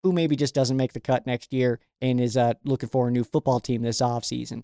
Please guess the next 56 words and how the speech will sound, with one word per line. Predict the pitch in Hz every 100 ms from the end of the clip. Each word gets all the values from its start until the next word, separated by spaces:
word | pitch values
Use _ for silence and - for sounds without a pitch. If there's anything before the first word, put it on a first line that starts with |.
| _ _ -
And | 123
I |
think | 139
that | 127
Jordan | 127 131 117
Love | 123 117
is, | 110 -
uh, | 123 120 117 - -
he | 143 156
would | 175 220 175
be | 170
in | 151
that | 147 139
conversation | 147 131 135 120 123
if | 120
he | 131
was | 120 120
on | 123
our | 139 151
side. | - 123 120 - _
And | 131
I | 131
think | 135 123
he | - 156
is | 143 - _ 127
necessary, | 131 127 131 -
uh, | 123 127 -
like, | 131 123
he | 135 135 165
is | 151
in | 135
that | 117
conversation | 123 117 113 117 - 113 - _ -
on, | 123 117
uh, | 113 110
their | 123 127 123
side | 113 120 117 113
there. | 120 - -
So, | - 123 107 _ _ -
uh, | 127 123 120
we | 160
have | 170
the | 160
matchup | 170 196 220 208
in | 202
this | 208 202
game | - 190 233
with | 233
the | 156
Rams | 151 170 156 -
offense | 185 175 - 190 - - 143
going | 151 160 160
against | 160 156 139
the | 123
Packers | 151 165 160 135 117
defense. | 190 220 151 160 220 -